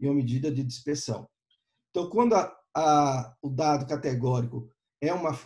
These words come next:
a gente vai utilizar uma frequência, a gente pode fazer isso em frequência absoluta ou uma frequência relativa. Então, sexo masculino, qu-, quantos indivíduos tem no sexo masculino na nossa amostra? Um. Qual é a frequência relativa? Vinte e cinco por cento.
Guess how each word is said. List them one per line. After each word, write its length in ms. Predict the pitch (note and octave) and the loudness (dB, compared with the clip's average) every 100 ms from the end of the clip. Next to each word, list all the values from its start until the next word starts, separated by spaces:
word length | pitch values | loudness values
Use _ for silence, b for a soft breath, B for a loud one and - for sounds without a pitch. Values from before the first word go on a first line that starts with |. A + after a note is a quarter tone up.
| _ _ - - - | _ _ -10 -10 -2
a 80 | B2+ | 0
gente 180 | C3 C3+ | 0 0
vai 120 | C#3+ | -2
utilizar 360 | B2 C3 B2 B2 | -2 -4 -2 -2
uma 140 | A#2+ | -2
frequência, 540 | A#2 A#2 F#3+ - - | -4 -6 -4 -4 -4
a 40 | C3+ | -6
gente 180 | E3 - | -6 -6
pode 180 | D#3 | -6
fazer 260 | D#3 C#3+ C#3 | -4 -2 -2
isso 180 | B2+ C3+ | -2 -4
em 60 | |
frequência 480 | B2 B2+ B2 B2+ B2 | -6 -6 -4 -4 -4
absoluta 960 | D3+ B2+ - D#3+ C#3+ B2+ C#3+ C#3 G#3 G#3+ - _ _ | -4 -4 -6 -4 -2 -2 -4 -4 -4 -4 -12 _ _
ou 140 | D3 | -4
uma 140 | E3+ | -4
frequência 580 | F3 - - D3+ D#3+ F3+ | -6 -6 -4 -4 -4 -6
relativa. 680 | D3+ E3+ G3 - D3+ C#3+ A2+ | -6 -2 -2 -2 -2 -2 -2
Então, 340 | A#2+ D3+ B2 B B _ _ _ _ _ _ | -2 -2 -2 B B _ _ _ _ _ _
sexo 460 | - F#3+ G3+ G3+ G3 | -4 2 2 2 0
masculino, 580 | F#3 F#3+ G#3 F#3+ F3 C3 A#2+ | 0 0 0 0 2 0 -4
qu-, 260 | D#3+ - _ | -10 -12 _
quantos 380 | - G#3 G#3 C#3 | -2 -2 -2 -10
indivíduos 360 | E3+ D3+ E3+ - | -6 -2 -2 -2
tem 120 | D#3+ | -6
no 60 | D#3+ | -6
sexo 360 | D#3 D3+ D#3+ | -6 -6 -4
masculino 440 | D3 D#3 - D3+ D#3+ | -2 -2 -2 -2 0
na 80 | |
nossa 260 | D3 D3 - | -2 -2 -2
amostra? 360 | C#3 B2+ A#2+ - | -2 -2 -2 -6
Um. 380 | E3+ E3+ A#2 - _ _ | -2 0 0 -4 _ _
Qual 140 | D#3 | 0
é 40 | F3+ | 0
a 40 | |
frequência 560 | F3+ F3 E3+ F3 F3+ D#3 | 0 -4 -4 -6 -4 -4
relativa? 580 | D#3+ E3+ E3 D3 B2+ A2+ | 0 0 0 -2 -2 -2
Vinte 160 | C3+ | -4
e 40 | C3 | -6
cinco 240 | D3 C3+ | -8 -8
por 80 | C#3 | -10
cento. 440 | - B2+ A2 - | -6 -4 -6 -8